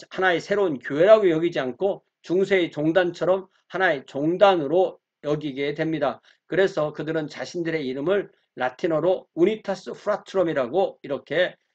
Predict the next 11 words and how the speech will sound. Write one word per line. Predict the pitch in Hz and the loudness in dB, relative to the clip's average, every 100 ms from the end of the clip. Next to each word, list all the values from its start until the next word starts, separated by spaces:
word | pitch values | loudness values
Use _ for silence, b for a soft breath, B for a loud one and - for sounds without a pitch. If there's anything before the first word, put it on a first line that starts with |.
| _ | _
아, | 127 123 120 131 - _ | -8 -6 -4 -8 -16 _
이름을 | 143 156 170 151 127 - _ | -6 -2 0 0 -4 -10 _
짓고 | - 151 _ 190 214 214 _ - | -14 -14 _ 2 2 0 _ -10
이것이 | 151 160 156 165 135 | -4 -2 -4 -6 -6
영어로 | 127 156 185 190 | -2 4 4 4
번역될 | - 143 151 143 135 123 - | 0 -4 -4 -4 -6 -6 -2
때, | 185 208 _ _ _ _ | -2 -2 _ _ _ _
에, | 123 | -8
Unity | 123 151 196 196 175 160 | -2 0 -2 -4 -4 -4
of | - 143 143 156 - | -4 -6 -4 -8 -4
Brethren이고, | 147 180 170 139 120 117 185 196 110 | 2 2 2 -4 -6 -6 -4 -2 -4